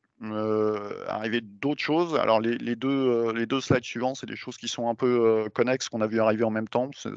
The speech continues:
c'est une des solutions hybrides. Euh, c'est-à-dire avec tout ou partie, euh, qui bascule dans le cloud. Donc, la brique éditique,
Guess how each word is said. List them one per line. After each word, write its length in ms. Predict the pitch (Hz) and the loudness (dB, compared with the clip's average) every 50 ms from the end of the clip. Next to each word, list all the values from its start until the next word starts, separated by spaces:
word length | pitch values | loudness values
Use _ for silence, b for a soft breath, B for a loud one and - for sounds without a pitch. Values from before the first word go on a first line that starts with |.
| 101 - | -10 -6
c'est 260 | - 110 101 98 - 104 B B B B B B B _ - 107 | -4 -2 -2 -2 -4 -8 B B B B B B B _ -8 -8
une 360 | 104 - - 110 107 107 110 | -6 -6 -6 -6 -4 -4 -2
des 80 | 107 110 | -2 -2
solutions 400 | - - 120 117 - - 123 113 | -2 -2 -2 -2 0 2 2 2
hybrides. 400 | 113 107 110 131 151 160 156 - B B B B B B B B - - | 4 4 6 4 4 4 2 -2 B B B B B B B B -6 -2
Euh, 800 | - - 101 101 98 101 - 85 85 85 - 82 85 85 - - | 2 2 2 2 2 0 -2 -2 -2 -2 -4 -4 -6 -6 -6 -8
c'est-à-dire 360 | - - - 120 120 117 123 | -8 0 2 2 6 6 6
avec 140 | 120 117 117 - _ _ | 6 4 2 -2 _ _
tout 180 | - 165 151 - | -12 -12 -10 -10
ou 60 | 147 | 2
partie, 500 | - 151 131 - - - 143 139 135 131 | 4 4 4 4 -2 -10 -12 -8 -4 0
euh, 960 | 123 113 113 110 107 107 104 104 101 107 - - 107 - 50 50 50 - 50 107 - | 2 2 2 4 2 2 2 2 2 0 0 0 -2 -2 -4 -6 -10 -12 -12 -14 -14
qui 120 | - - | -4 0
bascule 340 | 107 110 101 - - 135 120 | 0 0 0 0 -4 -4 -2
dans 100 | 117 110 | -2 -2
le 60 | 104 | -4
cloud. 260 | - - 110 123 143 | 0 0 0 2 2
Donc, 140 | 139 104 - _ _ _ 101 _ _ _ - | -2 -6 -10 _ _ _ _ _ _ _ 0
la 100 | 113 117 | 2 2
brique 220 | 110 120 120 - | 2 2 0 -2
éditique, 560 | 127 117 113 107 - - 143 160 - - - | -4 -6 -6 -6 -4 -6 -6 -6 -8 -14 -20